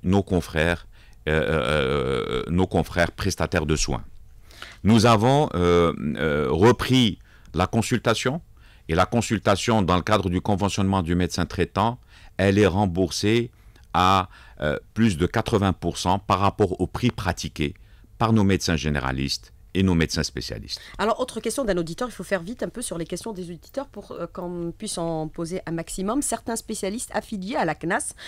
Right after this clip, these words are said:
Speaker 2: monsieur, euh, Haddem, nous exigent de payer la différence. Ont-ils le droit ? Est-ce que la gratuité des soins est consacrée quand il y a un médecin conventionné avec la cnas ?
Speaker 1: Quand le médecin est conventionné avec la cnas, madame, il n'a pas le droit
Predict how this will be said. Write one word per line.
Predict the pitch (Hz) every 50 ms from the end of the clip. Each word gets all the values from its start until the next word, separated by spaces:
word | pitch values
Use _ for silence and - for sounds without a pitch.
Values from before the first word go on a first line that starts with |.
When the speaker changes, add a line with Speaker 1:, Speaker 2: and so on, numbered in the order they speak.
| - - -
Speaker 2:
monsieur, | 185 185 - - 190 175 165 - -
euh, | 175 170 170 165 160 160 160 156 156 151 147 156 156 151
Haddem, | 170 175 160 147 202 233 277 262 - - - - -
nous | 190 208 240 233 190 214
exigent | 214 180 185 165 170 240 285 302 196
de | 156 190
payer | 196 - - 262 269 277 277 262
la | 202 220 196
différence. | 151 160 196 208 - - - 196 180 165 156 165 160 - -
Ont-ils | - 196 185 - - 277 254
le | 220 175
droit ? | 156 - 147 175 220 262 - - - - -
Est-ce | - 220 220 - -
que | - - 277
la | 262 220 -
gratuité | 160 - - 175 175 - - - 180 - - - 170
des | 160 147 170 165
soins | - - - 220 - - -
est | - - -
consacrée | - - 170 165 - - 160 151 - - - 247 254 - -
quand | - 214 214 214 -
il | 190 170 160
y | 160 175
a | 196 220 - -
un | 170 160 160
médecin | 165 165 160 170 185 - - - - 220 220 - _
conventionné | - 285 269 214 180 196 185 - - 170 170 175
avec | 160 147 - -
la | -
cnas ? | - - - - - 147 - - - - - - - - - - - - - - - - -
Speaker 1:
Quand | - 151 160
le | 156 147
médecin | 143 156 156 147 - - 143 - - -
est | 139
conventionné | - - 160 160 143 139 143 - - 139 135 135
avec | 131 127 120 127 -
la | 123 117
cnas, | 117 - 127 127 - -
madame, | 113 117 113 127 135 135 - - - -
il | - 120 123
n'a | 117 113
pas | 107 - - 151 135
le | 113 95 92 90
droit | 73 82 76 85 92 80 65 -